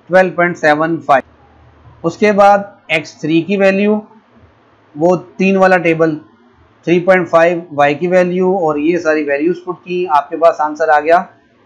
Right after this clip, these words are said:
सेवनटीन पॉइंट सेवन फ़ाइव। अब आते हैं मज़ीद आगे। अच्छा जी, अब ये formula है हमारे पास।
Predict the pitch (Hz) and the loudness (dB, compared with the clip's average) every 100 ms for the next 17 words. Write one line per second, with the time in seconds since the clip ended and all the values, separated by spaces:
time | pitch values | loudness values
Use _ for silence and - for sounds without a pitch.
0 | _ 147 147 147 156 170 165 151 151 151 | _ -6 -4 -4 -2 -4 -2 -2 -2 -4
1 | - 139 139 139 143 - 139 120 92 _ | -2 -2 -2 -8 -10 0 0 0 -4 _
2 | _ _ _ _ _ _ _ _ _ - | _ _ _ _ _ _ _ _ _ -2
3 | 147 170 170 - _ - - 147 127 156 | 2 2 0 -20 _ -12 -4 -4 -2 -2
4 | 160 147 151 165 175 - - 135 143 139 | -2 -2 -2 0 -2 -4 -10 -10 -8 -6
5 | 143 165 160 - 139 135 135 160 147 104 | -2 -2 -2 -4 0 0 2 0 -2 -4
6 | _ _ _ _ _ _ _ _ _ _ | _ _ _ _ _ _ _ _ _ _
7 | _ _ _ _ _ _ _ _ - _ | _ _ _ _ _ _ _ _ -20 _
8 | _ - 143 143 147 151 147 143 175 180 | _ -14 -12 -8 -4 -2 0 0 -2 2
9 | 190 196 196 190 180 165 160 165 160 - | 0 2 2 2 2 0 0 0 -2 -6